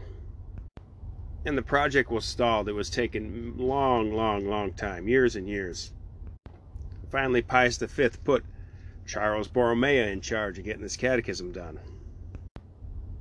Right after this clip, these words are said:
And lo and behold, boom, it got done. It's called the Catechism of the Council of Trent.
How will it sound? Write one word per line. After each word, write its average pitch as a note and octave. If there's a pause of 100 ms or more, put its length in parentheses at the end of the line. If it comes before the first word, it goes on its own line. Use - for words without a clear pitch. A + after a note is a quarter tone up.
(140)
And G#2+
lo A#2+
and A#2+
behold, A2+
boom, B2+ (300)
it A2
got A2
done. G#2+ (2000)
It's -
called A#2+
the A2+
Catechism D#3
of A#2
the A2
Council B2+
of A2+
Trent. G#2+